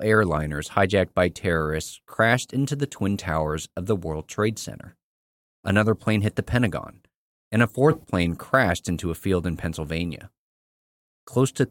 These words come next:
three thousand lives were lost, with countless more injured and lives changed forever.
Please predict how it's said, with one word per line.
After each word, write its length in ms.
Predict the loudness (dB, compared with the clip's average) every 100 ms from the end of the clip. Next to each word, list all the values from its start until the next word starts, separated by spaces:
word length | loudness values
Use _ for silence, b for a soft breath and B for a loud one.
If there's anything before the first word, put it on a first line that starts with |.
| _
three 260 | -2 0 0
thousand 520 | 0 0 2 0 -2
lives 360 | -2 -2 -4 -6
were 140 | -6
lost, 560 | -4 -6 -6 -12 -18 _
with 260 | -6 -6 -6
countless 520 | -4 -2 0 -2 -2
more 200 | 0 0
injured 540 | 0 -2 -2 -4 -6 -14 _ -6
and 160 | -4
lives 460 | -2 -2 -4 -6 -16 _
changed 500 | -6 -4 -4 -8 -16 _
forever. 540 | -8 -8 -14 -16 -18